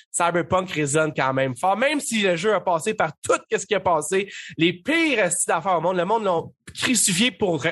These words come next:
avec raison sur la place publique. On, ça fait un an et demi qu'il est sorti.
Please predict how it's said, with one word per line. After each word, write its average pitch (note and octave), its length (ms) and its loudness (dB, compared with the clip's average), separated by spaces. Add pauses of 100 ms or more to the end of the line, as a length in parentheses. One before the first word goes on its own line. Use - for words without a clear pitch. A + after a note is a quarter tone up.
(100)
avec F#3+ 280 2
raison G3 400 0 (220)
sur G#3+ 100 0
la F#3 140 2
place F#3+ 220 -2
publique. F3+ 440 0 (240)
On, A3 180 2
ça C#4+ 140 0
fait D4 120 -2
un B3+ 180 2
an B3 100 0
et A#3 40 2
demi A#3 160 -4
qu'il G#3+ 100 -2
est - 20 0
sorti. G3 560 0